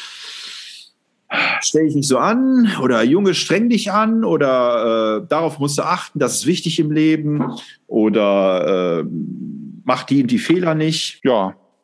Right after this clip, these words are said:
Speaker 2: also das denke ich schon. Also ich hab sicherlich einiges richtig gemacht in meinem Leben, ähm, aber sicherlich auch einige Sachen, das heißt falsch, aber, ähm, wo ich es mir tatsächlich schwerer gemacht habe, zum Beispiel, als es hätte sein müssen, beziehungsweise wo die Schwerpunkte vielleicht falsch gelegt werden.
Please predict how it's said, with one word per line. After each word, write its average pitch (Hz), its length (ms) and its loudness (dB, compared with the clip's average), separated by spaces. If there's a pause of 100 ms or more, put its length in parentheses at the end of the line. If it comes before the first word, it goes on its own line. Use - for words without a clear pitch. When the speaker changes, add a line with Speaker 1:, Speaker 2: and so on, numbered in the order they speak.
(140)
Speaker 2:
also 117 200 2
das 135 240 0
denke 143 220 2
ich 120 60 -2
schon. 101 300 0
Also 117 300 2
ich 113 220 -2
hab - 180 -2
sicherlich 135 880 -2 (240)
einiges 127 400 2
richtig 160 400 -2
gemacht 165 320 0
in 151 80 0
meinem 143 240 2
Leben, 151 680 0 (100)
ähm, 127 720 -2
aber 127 460 0
sicherlich 131 520 0
auch 123 440 0
einige 117 340 0
Sachen, 120 680 0 (280)
das - 160 -6
heißt 107 160 -2
falsch, 120 460 2
aber, 101 720 2
ähm, 101 360 0
wo 120 120 0
ich 123 100 -2
es - 60 -8
mir 120 120 2
tatsächlich 117 360 0
schwerer 131 340 2
gemacht 120 500 0
habe, 117 280 2
zum 110 160 -2
Beispiel, 113 400 0
als 104 200 -4
es - 340 -6
hätte 110 180 -2
sein 131 320 2
müssen, 135 280 0
beziehungsweise 110 600 0
wo 107 100 0
die 104 80 -2
Schwerpunkte 127 500 -2
vielleicht 113 260 -2
falsch 117 300 -2
gelegt 117 280 -2
werden. 117 260 0